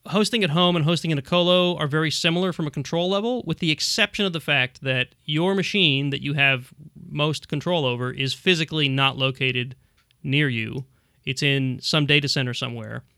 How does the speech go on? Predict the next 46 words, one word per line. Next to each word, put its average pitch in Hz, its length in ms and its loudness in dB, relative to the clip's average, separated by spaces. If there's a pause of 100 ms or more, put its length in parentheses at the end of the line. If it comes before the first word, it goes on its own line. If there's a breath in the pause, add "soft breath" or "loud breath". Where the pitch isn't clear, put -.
which 160 180 -6
you 165 80 0
may 170 180 4
or 170 60 2
may 160 100 2
not 156 220 0
be 139 140 0
able 135 140 -2
to 127 60 -2
actually 131 280 -2
walk 123 280 -4
into. 127 420 -8 (480 soft breath)
So 143 280 2
the 143 100 0
level 196 260 4
of 175 80 2
control 175 360 2
you 160 140 2
have 147 220 2
is 135 200 -4
scaled 170 420 -2
back 151 260 0
just - 220 -4
a 131 60 -4
tad, 127 500 2
because 135 380 -4
either 147 240 2
you 151 140 0
have 160 240 2
to 160 60 -2
drive 131 400 0
somewhere 123 640 -2
and 117 380 -4
unlock 135 360 -2
a 135 60 -4
cabinet 120 640 -4
and, 117 420 -8
you 131 60 -6
know, 120 140 -8
go 127 240 -4
in 120 100 -4
and 117 100 -4
deal 120 240 -4
with 117 160 -8
your 127 120 -8
hardware, 160 500 0